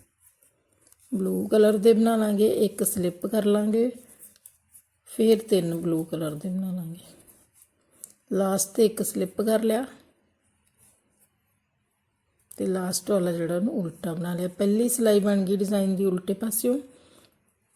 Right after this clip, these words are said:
ਹੁਣ ਦੂਸਰੀ ਸਿਲਾਈ ਸਿੱਧੇ ਪਾਸਿਓਂ ਪਹਿਲਾ ਕੁੰਡਾ ਉਤਾਰ ਲੈਣਾ, ਅਗਲਾ ਕੁੰਡਾ ਜਿਹੜਾ ਇਹਨੂੰ ਸਲਿੱਪ ਕਰ ਲੈਣਾ।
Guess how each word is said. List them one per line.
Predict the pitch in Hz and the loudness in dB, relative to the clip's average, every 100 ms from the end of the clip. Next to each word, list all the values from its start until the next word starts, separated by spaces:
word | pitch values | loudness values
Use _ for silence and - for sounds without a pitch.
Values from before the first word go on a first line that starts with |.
| _ _ _ - _ _ _ - - - - | _ _ _ -20 _ _ _ -20 -20 -14 -2
ਹੁਣ | 226 208 | 0 2
ਦੂਸਰੀ | 196 202 196 - 233 | 2 0 -2 -2 -2
ਸਿਲਾਈ | 220 214 196 | 2 4 4
ਸਿੱਧੇ | 190 196 170 233 | 2 -2 4 4
ਪਾਸਿਓਂ | 233 226 - 233 233 - - - _ _ - | 4 0 2 2 0 -8 -20 -20 _ _ -2
ਪਹਿਲਾ | 190 214 226 | 2 4 4
ਕੁੰਡਾ | 226 208 202 | 2 2 2
ਉਤਾਰ | 202 190 175 165 170 | 2 2 0 0 -2
ਲੈਣਾ, | 170 175 196 214 | -4 -4 -4 -2
ਅਗਲਾ | 190 208 | 2 4
ਕੁੰਡਾ | 226 220 202 190 | 4 2 2 4
ਜਿਹੜਾ | 196 202 | 4 4
ਇਹਨੂੰ | 196 202 | 2 0
ਸਲਿੱਪ | - 190 185 196 | 0 -2 -2 -4
ਕਰ | 220 190 | -2 0
ਲੈਣਾ। | 190 190 | 0 0